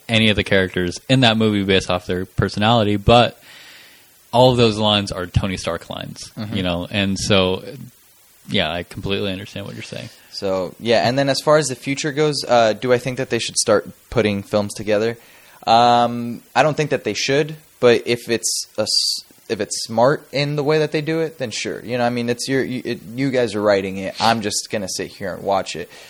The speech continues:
Speaker 2: I just don't want it to, to suck or feel like you guys were, f-, you know, somebody, the, the audience has forced your hand into trying to make it work when you already had, like, a plan. You know what I mean? If your
Speaker 1: Mm-hmm.
Speaker 2: plan doesn't work, then just stop,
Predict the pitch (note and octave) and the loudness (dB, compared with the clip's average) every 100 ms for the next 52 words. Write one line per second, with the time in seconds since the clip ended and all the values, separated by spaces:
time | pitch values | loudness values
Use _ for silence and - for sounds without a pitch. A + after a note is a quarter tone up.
0 | - - A2 A2 A#2+ G#2 A2+ A2 - B2 | -6 0 0 0 -4 -2 -4 -4 -4 -4
1 | C3 A2 _ B2+ A#2+ - G#2+ G#2 G2 B2+ | -4 -8 _ -8 -2 2 2 0 -4 0
2 | A#2+ A2 - A2 B2 A#2+ B2 A#2 A2 - | 2 2 0 -8 -2 2 2 0 -8 -12
3 | - B2 A2+ B2+ G#2+ C#3+ B2+ G#2+ G#2+ A2 | -18 -12 -6 -4 -4 -4 -6 -6 -4 -4
4 | - A#2+ C3 B2+ A2 - B2+ B2+ - G#2 | 0 2 2 0 -8 -8 -6 -6 -6 -8
5 | A#2 B2 A2+ G2+ - - - A#2 A2+ A2+ | -4 -4 -4 -6 -10 -20 -12 -8 -6 -6
6 | - B2 A2 A#2+ A#2+ A2 G#2+ G2+ A2+ C#3 | -4 0 2 2 0 -2 -2 -6 -2 0
7 | B2+ A#2+ A2 G#2+ A2+ A#2 G#2 B2 A2+ B2+ | 0 -2 -4 0 2 0 -2 0 0 2
8 | C3 C3 - D3+ C#3+ C#3+ C#3+ C#3+ C#3+ C#3+ | -2 -4 -6 -4 -4 -4 -8 -6 -2 -2
9 | C#3 C#3+ C3+ F2 F#2+ D#3 D3 C3 G#2+ G2 | -4 -6 -6 -4 -4 -4 -2 -2 -4 -2
10 | A2 A2+ A2 G2 G2 - G#2+ A2 B2 | 0 0 -4 -6 -8 -2 6 6 6